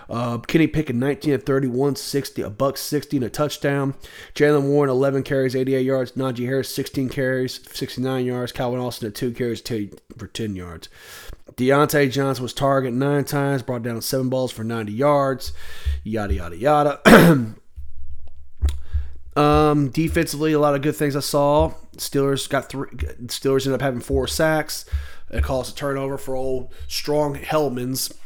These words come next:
Will Levis. The Steelers on prime time won a big game. They played really well. Now, I will state this for the record. I have been very, very adamant that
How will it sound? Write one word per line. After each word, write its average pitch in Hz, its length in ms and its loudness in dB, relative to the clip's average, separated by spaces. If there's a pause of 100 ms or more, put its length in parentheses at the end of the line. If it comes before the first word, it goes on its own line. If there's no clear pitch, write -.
(640)
Will 107 240 -6
Levis. 127 560 0 (1600)
The 175 80 0
Steelers 214 600 2 (260)
on 147 160 4
prime 170 320 4
time 147 260 2
won 139 140 2
a 127 60 0
big 127 240 0
game. 113 380 -2 (640)
They 127 120 0
played 131 260 4
really 127 160 4
well. 123 220 4
Now, 151 240 4
I - 40 6
will 185 140 4
state 147 360 0
this 139 200 0
for - 140 -2
the 135 100 0
record. - 380 -4 (300)
I 143 220 0
have 147 360 0
been 127 320 -2
very, 135 400 0
very 147 300 2
adamant 104 580 -6
that 107 460 -6